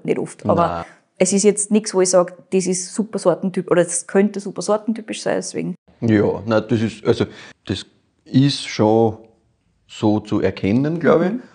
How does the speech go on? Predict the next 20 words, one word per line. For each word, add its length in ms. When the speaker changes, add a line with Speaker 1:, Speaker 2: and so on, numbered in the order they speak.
Speaker 2:
Aber 680
du 160
hast 160
schon 160
recht, 380
es 400
hat 300
ein 140
paar 140
S-, 300
Elemente, 640
die 160
dich 140
halt 240
davon 300
wieder 200
ein 80
bisschen 220
wegtreiben. 500
Speaker 1:
Ja. 200